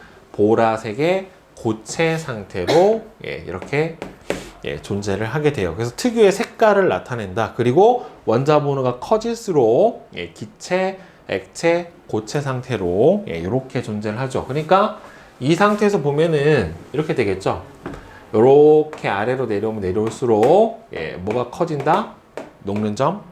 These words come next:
끓는 점이 커진다라고 볼 수가 있어요. 얘네들은 분자량이 커지니까. 그다음에 반응성이 얘도 커요.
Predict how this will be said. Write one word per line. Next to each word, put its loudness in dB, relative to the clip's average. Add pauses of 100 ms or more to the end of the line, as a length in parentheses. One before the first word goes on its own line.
끓는 0
점이 -4
커진다라고 -4
볼 -8
수가 -8
있어요. -8 (120)
얘네들은 0 (380)
분자량이 0
커지니까. -2 (440)
그다음에 0
반응성이 0
얘도 -2
커요. 0